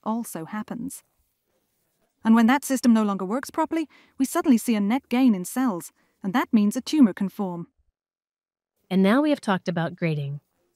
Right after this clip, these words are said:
Speaker 2: So grade one is still considered relatively favorable, and grade three, as you mentioned, is very aggressive. That means it also plays a role in deciding on treatment, right?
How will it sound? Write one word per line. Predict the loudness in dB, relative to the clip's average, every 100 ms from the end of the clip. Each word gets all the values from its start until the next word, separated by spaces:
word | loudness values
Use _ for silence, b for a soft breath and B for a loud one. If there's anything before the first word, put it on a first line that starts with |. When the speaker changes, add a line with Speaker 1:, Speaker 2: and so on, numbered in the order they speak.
| _ _
Speaker 2:
So | -6 -2
grade | 0 0 2
one | 2 2
is | -2 -6
still | -4 -4
considered | -2 -2 -2 -2 -2
relatively | -2 -2 -4 -4 -4
favorable, | -4 -4 -4 -6 -8 -10 _ _ _
and | -4 -2
grade | 0 -2 -2
three, | -2 -2 -2
as | -4 0
you |
mentioned, | 0 0 -2 -4
is | -6 -6
very | -4 -2
aggressive. | -4 -6 -6 -10 -12 _ _ _ _ _ -4
That | -2 2
means | 2 2
it | 2
also | 0 0 -4
plays | -2 -2
a | 0
role | 2 2 0
in | -4
deciding | -4 -2 -2 0
on | -2 -2
treatment, | -4 -4 -6 -6
right? | -8 -8